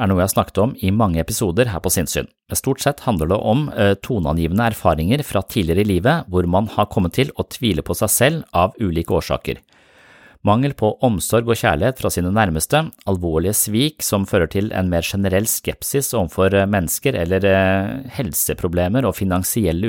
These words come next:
utfordringer kan være medvirkende til utviklingen av lav selvfølelse. Jeg vil ikke gå mer inn på selvfølelse her, men kun minne om at, eh,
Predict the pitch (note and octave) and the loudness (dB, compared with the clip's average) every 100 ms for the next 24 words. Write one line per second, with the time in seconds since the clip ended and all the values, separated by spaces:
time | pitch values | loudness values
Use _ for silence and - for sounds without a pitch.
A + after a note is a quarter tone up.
0 | F2+ - F2 F2 A#2 F3+ - - - G#2+ | -2 0 0 2 2 0 -4 -20 -6 0
1 | F2 A2 F2 C2+ D2+ D#2 - B2 D#3 A2+ | 2 4 2 2 0 -2 0 0 0 -2
2 | A2 F2+ - D2 E2 G2 D3 E2 F2+ D2 | -2 -6 -4 -4 0 0 0 0 2 2
3 | E2 F#2 D#2 C#2 B1+ - C2 _ - - | 2 -2 -2 -4 -2 -4 -4 _ -20 -20
4 | - - - _ G#2+ A#2 A2+ G#2+ A#2 G#2+ | -20 -20 -20 _ 2 2 2 2 2 2
5 | F2+ F#2 B2+ A2 - A2+ D#2 E2 E2 A#2+ | 0 -2 0 -4 0 -2 0 -2 -2 -4
6 | A2+ C#3 E3+ - G#2+ A#2 - A#2+ B2+ G2+ | 0 0 0 -4 -4 -2 -2 0 2 2
7 | D#2 G2 D#3+ - F#2 - - A2+ | 2 2 0 0 -4 -4 -2 -2